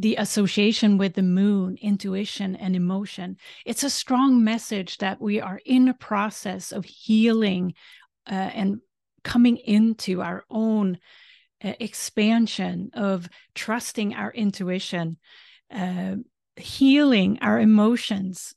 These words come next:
uh, from the past, but also stepping into taking charge, holding that serpent in our own life to become sovereign and empowered, and showing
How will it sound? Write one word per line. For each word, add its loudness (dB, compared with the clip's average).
uh, -4
from 2
the 0
past, -8
but -4
also 0
stepping 0
into 2
taking -4
charge, -4
holding 0
that -6
serpent -6
in 0
our -2
own 2
life -6
to -4
become -2
sovereign -4
and -4
empowered, -4
and -4
showing 0